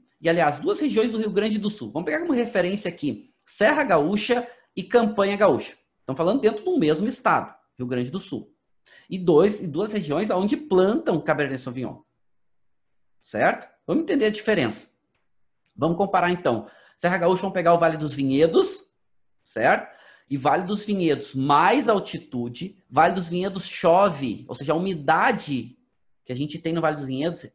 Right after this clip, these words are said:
pode chegar a dois mil milímetros ano, ou seja, o dobro de Bordeaux. E eu já falei que em Bordeaux já é difícil amadurecer Cabernet Sauvignon com mil milímetros. Imagina na Serra Gaúcha, no Vale dos Vinhedos, que chega a quase dois mil.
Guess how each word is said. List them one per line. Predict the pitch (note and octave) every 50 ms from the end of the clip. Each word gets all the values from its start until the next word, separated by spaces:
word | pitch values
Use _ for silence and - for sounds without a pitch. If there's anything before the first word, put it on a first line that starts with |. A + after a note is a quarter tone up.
| _ _ -
pode | E3 E3 F#3+ A3+ A3 B3
chegar | - - - G3 E3+ C#3 - D3 - F#3+
a | F3+
dois | D#3 C#3+ C#3+ C#3+ E3+ F#3+ A3 A#3 D#4 G#3 G3+
mil | G3+ G3 G#3 G#3
milímetros | G#3 G#3 G3+ F#3 F3+ E3+ F#3 G#3+ A3+ A#3 A3+ A3 - G#3+ G#3+ F#3 D#3 D3+ E3+
ano, | G3 G#3+ A3 F#3+ E3 D3+ B2+ G#2+ - - - _ _ _ _ _ _ _
ou | - C#3 D3+
seja, | - - F3+ F#3+ F#3 D3+ D3 A2+ - - - _
o | - F3 G#3 A3
dobro | G3 F3+ E3+ D#3+ G#3+ G#3 G#3+ A3 B3 C#4 B3 A3+ E3 E3 C#3 B2+ A2 - - _ _ _ _ _ _ _ _ _
de | - C#3
Bordeaux. | B2+ D#3 E3 D#3+ - C#3 B2 G2 - - - - _ -
E |
eu | D3 C#3+
já | D#3 D#3+
falei | - E3 E3 F#3+
que | G3+ - A#3 A#3
em | A#3+ A3+
Bordeaux | G#3 A#3 A3 G#3 F3+ D#3+ C#3+ D#3 E3+ G3 A#3+ D4
já | C#4 D#4+ C#4
é | B3+
difícil | - - A#3+ F#3+ - - - G3 G#3+ A3+ G#3+ D#4+
amadurecer | D4+ C4 A3+ G#3+ G3+ G3+ G3+ G#3 F#3+ F#3+
Cabernet | G3 A3 G3+ G#3+ G#3 G#3 G#3
Sauvignon | G#3+ G#3 G3+ F#3+ F3+ F#3+
com | - B3 A3+
mil | A3+ A#3+ B3+
milímetros. | D4 E4 D#4+ C4+ A3+ F3+ D3+ - - -
Imagina | F3 F3+ F#3 F#3 D#3+ F#3 G3+ A3+
na | D4 D4+
Serra | D4+ - - F#3 F#3+ G3
Gaúcha, | F3+ F3 D#3 D3 C#3+ D3+ - - G#3+ G#3 G#3 - - - - _ _
no | - D3+
Vale | C#3 B2+ F3 F3+ G#3 C#4+
dos | C#4+ G#3+
Vinhedos, | G#3+ G3+ F#3 F#3 G#3+ A3 G#3+
que | - - G#3
chega | - - - G#3+ A3+ A3 A3+ A#3+
a | - - F3 G3+ G#3 G#3
quase | G#3 G#3 - A3+ G#3 A3+ B3 A#3+ A3+ G#3
dois | F#3 G#3+ A3 A3 A3 G#3
mil. | G3+ G3+ G3 G3 F#3+ E3+ - -